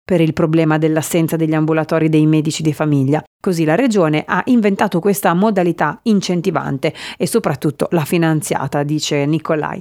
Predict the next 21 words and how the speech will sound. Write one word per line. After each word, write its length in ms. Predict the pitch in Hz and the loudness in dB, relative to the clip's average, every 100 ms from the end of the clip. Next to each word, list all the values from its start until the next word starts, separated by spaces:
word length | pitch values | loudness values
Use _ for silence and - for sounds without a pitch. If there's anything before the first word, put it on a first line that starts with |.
| _ | _
E 120 | - 277 | -6 -2
poi 220 | 214 208 | 2 2
l'affondo. 720 | 185 - 202 185 175 180 165 - _ | 0 0 0 0 0 -2 -4 -10 _
Fratelli 380 | - 185 196 196 | -8 -4 -2 -2
d'Italia, 500 | 196 202 180 156 156 | -2 0 0 0 0
invece 280 | 156 175 214 | 2 2 0
di 100 | 185 | -2
fare 200 | 175 175 | 0 0
manifestazioni, 1040 | 185 165 151 165 190 - - 170 151 160 - - - | 2 0 0 -2 -4 -4 -2 0 0 -4 -8 -18 -4
dovrebbe 420 | 220 240 202 175 | -2 0 0 0
pungolare 540 | - 202 196 190 202 | 0 0 2 2 2
il 60 | 190 | -2
suo 160 | - 165 | -4 -4
governo 640 | 160 185 185 160 156 160 | 0 0 0 0 -2 -2
a 120 | 196 | -2
dare 260 | 202 196 165 | 0 0 0
strumenti 500 | - 170 190 226 214 | 0 0 2 2 2
e 20 | |
risorse 640 | 160 139 233 170 - 143 | 0 0 0 0 -2 -4
alle 300 | - 180 165 | -2 -4 -2
regioni. 480 | 151 147 147 143 151 | -2 -4 -4 -4 -6